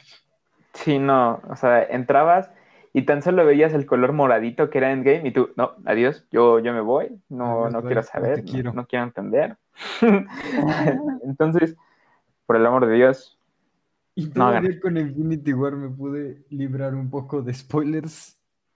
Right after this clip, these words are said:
Speaker 2: durante un mes. <laughs> Pero con
Speaker 1: No
Speaker 2: este
Speaker 1: ma.
Speaker 2: sí, o sea, van a bombardear el internet con esta peli.
Speaker 1: Sí, digo, si de, de los trailers ya hicieron el análisis cuadro por cuadro, no me imagino qué van a hacer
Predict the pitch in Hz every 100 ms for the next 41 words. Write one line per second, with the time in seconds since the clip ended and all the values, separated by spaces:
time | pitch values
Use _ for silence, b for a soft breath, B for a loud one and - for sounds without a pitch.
0 | _ _ _ _ _ - 160 160 143 160
1 | 165 160 175 - - - - - 359 -
2 | 381 - _ _ 180 - 202 127 156 156
3 | - 160 240 - 95 - 175 170 160 170
4 | 170 202 190 160 151 147 156 170 165 143
5 | 131 135 135 151 131 143 143 135 131 135
6 | 120 - _ _ _ _ _ _ _ -
7 | 196 165 143 123 135 135 131 143 135 135
8 | 135 160 156 131 123 135 139 139 147 123
9 | 113 113 117 127 123 120 113 - 123 120
10 | 113 104 - 123 120 120 120 120 117 107
11 | - 117 110 113 110 104 104 117 101